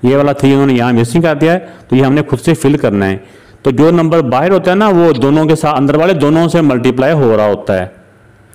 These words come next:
ठीक हो गया? तो इनके दरमियान में जो साइन होता है वो यहाँ पे साइन, वो ये साइन आ जाता है। अब next देखें,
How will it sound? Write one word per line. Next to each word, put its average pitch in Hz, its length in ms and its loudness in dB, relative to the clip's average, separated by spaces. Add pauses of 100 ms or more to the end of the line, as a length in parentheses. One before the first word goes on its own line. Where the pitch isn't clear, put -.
(420)
ठीक 233 200 -2
हो 285 100 2
गया? 185 180 0 (1200)
तो 123 460 0
इनके 180 300 0
दरमियान 156 360 0
में 156 160 2
जो 156 100 2
साइन 151 300 -2
होता 156 200 -2
है 185 80 0
वो 165 140 2
यहाँ 127 300 0
पे 156 220 -2
साइन, 113 400 -2
वो 113 180 2
ये 131 160 0
साइन 101 360 -4
आ 90 100 -2
जाता 87 300 -6
है। 92 180 -8 (1040)
अब 123 100 -2
next 143 280 -2
देखें, 156 400 0